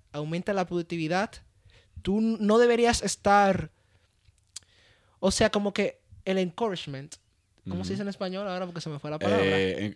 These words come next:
Speaker 2: en-, bueno, aquí, aquí somos bilingües todito, encouragement, pero si queremos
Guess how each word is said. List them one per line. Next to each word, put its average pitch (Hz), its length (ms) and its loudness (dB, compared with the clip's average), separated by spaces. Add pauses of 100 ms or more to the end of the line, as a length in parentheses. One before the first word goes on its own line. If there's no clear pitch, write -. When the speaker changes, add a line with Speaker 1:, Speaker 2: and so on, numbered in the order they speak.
Speaker 2:
en-, 107 80 -10
bueno, 131 240 4
aquí, 123 280 0
aquí 131 240 -2
somos 160 560 2
bilingües 135 380 0
todito, 113 560 0
encouragement, 127 600 0
pero 117 280 2 (360)
si - 180 -6
queremos 123 280 2